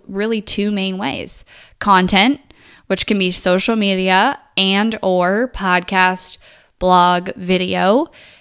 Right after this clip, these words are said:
and doing that consistently, at least once a week. Sh-, value-based, showing up and consistently, like, that. The goal with that is visibility, brand awareness,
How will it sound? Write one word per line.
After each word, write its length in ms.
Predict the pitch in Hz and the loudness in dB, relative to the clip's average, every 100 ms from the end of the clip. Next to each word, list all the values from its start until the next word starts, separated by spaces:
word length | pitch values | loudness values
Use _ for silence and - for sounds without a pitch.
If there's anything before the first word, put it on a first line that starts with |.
| _ - | _ -2
and 180 | 196 190 | 0 2
doing 220 | 202 226 | 0 2
that 160 | 233 | 0
consistently, 720 | - 226 208 233 - 240 175 - | 0 -6 -4 -4 -4 -4 -4 -4
at 200 | 170 185 | -8 -4
least 320 | 214 254 - | -4 -4 -4
once 240 | 254 247 | -4 -2
a 60 | 240 | -2
week. 560 | 226 214 - - - - | 0 -2 -4 -18 -20 -14
Sh-, 120 | - - | -14 -8
value-based, 1080 | 190 180 196 294 277 277 240 226 226 - - | 0 4 6 6 4 0 2 2 0 -4 -10
showing 480 | - - 214 247 247 | -8 -2 2 2 2
up 300 | 208 190 - | 2 0 -2
and 140 | 185 180 | -12 -10
consistently, 640 | 180 180 208 - - 202 | -10 -8 -8 -8 -6 -4
like, 260 | 185 175 - | -2 -4 -2
that. 240 | 196 202 - | 0 0 -2
The 140 | 190 190 | -8 -8
goal 380 | - 196 247 | -4 -2 0
with 140 | 269 254 | 0 0
that 220 | 214 196 | 2 2
is 180 | 190 180 | -2 -4
visibility, 800 | 185 190 190 185 180 180 175 180 _ _ | -4 -2 0 2 2 0 -4 -8 _ _
brand 300 | - 175 170 | -4 0 0
awareness, 560 | 165 143 - - - - | -2 -6 -10 -14 -12 -14